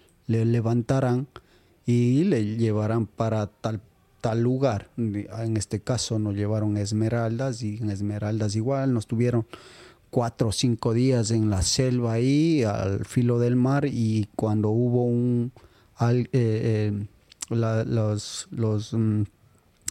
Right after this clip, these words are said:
inmigración como que se quedaron dormidos, entonces hubo una salida, hubo un barquito donde se metió, nos, eh, eh, nos subimos y de ahí sí para acá, ¿no? Pero entonces, cuando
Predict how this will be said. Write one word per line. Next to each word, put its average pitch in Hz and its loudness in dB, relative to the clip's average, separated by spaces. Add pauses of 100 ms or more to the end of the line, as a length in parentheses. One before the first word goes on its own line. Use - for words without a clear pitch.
inmigración 127 2
como 110 0
que 127 -6
se 117 -2
quedaron 127 0
dormidos, 131 2
entonces 110 0
hubo 117 2
una 113 0
salida, 123 0
hubo 113 2
un 117 4
barquito 113 0
donde 110 0 (680)
se - 2
metió, 143 2
nos, 113 0
eh, 107 -2
eh, 101 -2
nos 107 0
subimos 123 0
y 107 -2
de 107 0
ahí 110 2
sí 110 -2
para - -4
acá, 95 -6
¿no? 107 -6 (920)
Pero 127 2
entonces, 131 2
cuando 131 2